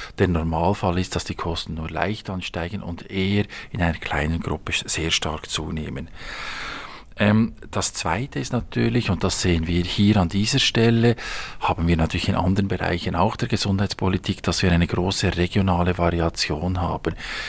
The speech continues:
Es ist also nicht einheitlich, sage ich jetzt einmal, wie man stirbt in der Schweiz und versorgt wird,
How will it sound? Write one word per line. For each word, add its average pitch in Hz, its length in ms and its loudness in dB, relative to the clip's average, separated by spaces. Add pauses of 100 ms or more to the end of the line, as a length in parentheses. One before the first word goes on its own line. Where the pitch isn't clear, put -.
(120)
Es - 140 0
ist - 160 0
also 92 220 2
nicht - 280 -2
einheitlich, 107 800 -2
sage 98 200 -6
ich - 80 -10
jetzt 95 140 -6
einmal, 92 280 0
wie 87 80 -2
man 80 160 0
stirbt - 480 -2
in 107 100 4
der 104 120 2
Schweiz 90 360 2
und 85 140 -2
versorgt - 500 -2
wird, 101 220 2